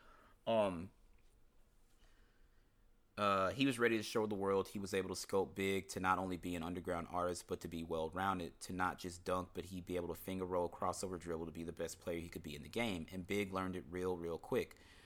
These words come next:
When Ready to Die was almost done, Big had all the Ross Street, uh, incredible songs, and Puff said, "Okay, you got to do what you wanted with the album. Now let's do what I wanna do with the album."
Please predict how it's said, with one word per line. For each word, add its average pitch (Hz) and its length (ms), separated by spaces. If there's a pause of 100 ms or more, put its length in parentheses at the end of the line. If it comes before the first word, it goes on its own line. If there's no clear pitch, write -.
(260)
When 101 140
Ready 113 180
to 123 80
Die 110 180
was 104 160
almost 95 320
done, 107 320
Big 104 260
had 104 140
all 95 140
the 90 100
Ross 92 300
Street, 95 400 (260)
uh, 98 240
incredible 92 400
songs, 92 340
and 82 80
Puff 98 220
said, 87 220
"Okay, 87 260
you 85 160
got 90 280
to 95 60
do 95 160
what 87 220
you 101 60
wanted 98 360
with 92 140
the 92 160
album. 85 280
Now 87 200
let's 87 140
do 87 140
what 82 120
I 107 140
wanna 90 220
do 80 140
with 78 120
the 76 100
album." - 280